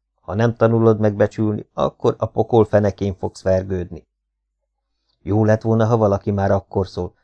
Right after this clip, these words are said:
„Ide hallgass meg, az életedből, világos,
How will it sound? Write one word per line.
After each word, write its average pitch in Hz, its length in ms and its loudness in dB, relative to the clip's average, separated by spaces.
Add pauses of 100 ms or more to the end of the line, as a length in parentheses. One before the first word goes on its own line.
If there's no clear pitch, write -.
(280)
„Ide 156 320 8
hallgass 110 440 4
meg, - 480 -6
az - 260 -10
életedből, 127 800 6 (180)
világos, 90 520 0